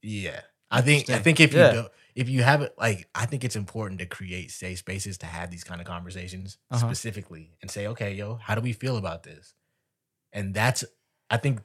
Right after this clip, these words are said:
Speaker 1: that is more productive than brushing it off and being like, "Oh yeah, nothing happened. We're moving forward." Um, what do you have for today's meeting? Like, nah, we ain't rolling. <laughs> Like,
Speaker 2: Yeah,
Speaker 1: fam,
Speaker 2: no, yeah,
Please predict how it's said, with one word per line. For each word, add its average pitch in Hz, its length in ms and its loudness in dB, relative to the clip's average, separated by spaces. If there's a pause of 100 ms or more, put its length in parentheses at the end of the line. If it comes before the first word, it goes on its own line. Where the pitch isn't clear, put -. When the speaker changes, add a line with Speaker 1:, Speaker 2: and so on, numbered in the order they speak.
Speaker 1:
that 110 260 0
is 104 160 -4
more 107 180 -2
productive 92 520 -4
than 87 160 -8 (560)
brushing 107 320 2
it 98 80 -2
off 92 260 2
and 87 100 -8
being 87 180 -8
like, 82 280 -6
"Oh 120 180 2
yeah, 104 280 0
nothing 98 300 -4
happened. 87 440 -8
We're 90 100 -8
moving 85 360 -8
forward." 82 540 -12 (180)
Um, 85 440 -12 (1700)
what 107 120 -2
do 107 60 -2
you 98 120 -4
have 87 280 -8 (400)
for 104 100 -10
today's 87 320 -10
meeting? 82 300 -12 (240)
Like, 92 240 -8 (140)
nah, 104 320 2
we 104 180 -4
ain't 110 160 0
rolling. 113 400 0
<laughs> - 60 -20
Like, 240 180 8
Speaker 2:
Yeah, 143 380 12
Speaker 1:
fam, 95 100 -10
Speaker 2:
no, 113 320 2
yeah, 131 200 2